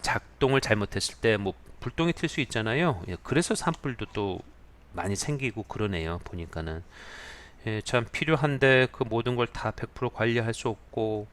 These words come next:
비도 안 오고 날씨는 뭐 bone dry, 아주 그냥 바짝바짝 말라 있으니 뭐 살짝만 뭐 해도 뭐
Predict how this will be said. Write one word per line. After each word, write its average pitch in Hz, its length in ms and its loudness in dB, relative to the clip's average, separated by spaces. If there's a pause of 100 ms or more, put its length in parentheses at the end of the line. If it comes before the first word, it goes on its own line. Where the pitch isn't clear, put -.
(560)
비도 156 360 6
안 139 140 12
오고 131 440 4
날씨는 127 460 8
뭐 120 220 2 (100)
bone 160 380 4
dry, 110 640 6
아주 120 180 2
그냥 143 160 2 (100)
바짝바짝 - 720 0
말라 113 260 4
있으니 113 720 0
뭐 147 120 -8 (240)
살짝만 196 920 2
뭐 110 140 -2
해도 120 200 -2
뭐 98 300 -4